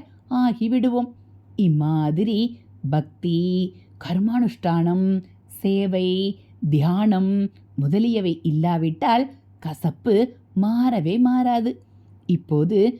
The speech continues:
இத்தனை தோஷங்களோடு இருக்கிற மாதிரியே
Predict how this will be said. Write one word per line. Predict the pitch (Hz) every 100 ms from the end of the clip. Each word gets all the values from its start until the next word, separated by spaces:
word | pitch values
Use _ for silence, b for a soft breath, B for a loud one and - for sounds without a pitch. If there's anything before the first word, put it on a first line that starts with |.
| B -
இத்தனை | 170 175 - - 269 269 269
தோஷங்களோடு | 143 143 143 185 165 165 170 185 226 247
இருக்கிற | 151 156 - 202 190 247 B -
மாதிரியே | 151 160 180 185 180 165 208